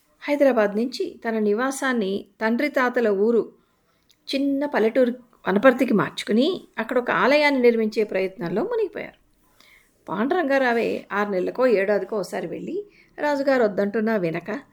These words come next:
లెక్కలన్నీ ఏకరువు పెట్టేవారు. ఒకరోజు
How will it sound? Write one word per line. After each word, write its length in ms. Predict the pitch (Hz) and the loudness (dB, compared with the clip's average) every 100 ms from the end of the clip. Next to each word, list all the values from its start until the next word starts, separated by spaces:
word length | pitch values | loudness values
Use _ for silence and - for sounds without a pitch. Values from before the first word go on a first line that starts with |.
| - | -6
లెక్కలన్నీ 600 | 277 269 233 190 175 233 | -4 2 2 2 -2 -4
ఏకరువు 420 | 427 381 311 294 | -4 -4 -4 -2
పెట్టేవారు. 600 | 285 269 240 226 226 262 _ _ _ _ _ _ _ _ _ _ - | -4 -6 -6 -8 -8 -14 _ _ _ _ _ _ _ _ _ _ -18
ఒకరోజు 680 | 247 247 190 240 254 180 226 | -6 -4 -2 -2 -2 -2 -4